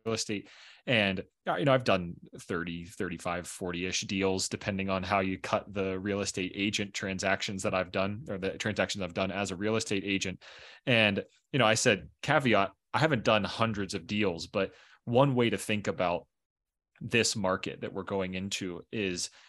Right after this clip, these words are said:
if you're looking at a single family property, let's say, and you look at it as an Airbnb, you know, you know that you're gonna make, like, six, seven, eight thousand dollars a month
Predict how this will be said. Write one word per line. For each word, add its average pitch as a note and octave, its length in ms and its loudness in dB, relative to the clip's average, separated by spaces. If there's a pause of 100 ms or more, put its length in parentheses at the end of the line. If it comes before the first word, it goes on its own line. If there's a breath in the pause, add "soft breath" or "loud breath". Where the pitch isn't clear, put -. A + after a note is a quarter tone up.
(180 loud breath)
if B2 80 0
you're G#2+ 80 4
looking C3+ 260 2
at A2+ 80 2
a G#2 60 0
single G2 380 2
family F2+ 340 -4
property, - 540 -10 (120)
let's F2+ 200 -6
say, - 320 -6 (420 soft breath)
and G2 560 0
you G#2 160 -4
look A2+ 180 0
at G#2 160 4
it F#2+ 140 0 (140)
as F2+ 480 0 (160)
an A2 100 2
Airbnb, F#2 840 -2 (120)
you A2 80 -8
know, F#2 80 -2
you G2+ 180 0
know A#2 320 4
that G2+ 120 -2
you're F2+ 120 -6
gonna F#2+ 180 -4
make, F2 440 -6 (200)
like, F#2 200 -4
six, - 360 2
seven, F2+ 460 0
eight F#2 240 -4
thousand F2+ 460 -4
dollars E2+ 340 -4
a E2+ 60 -8
month E2+ 400 -8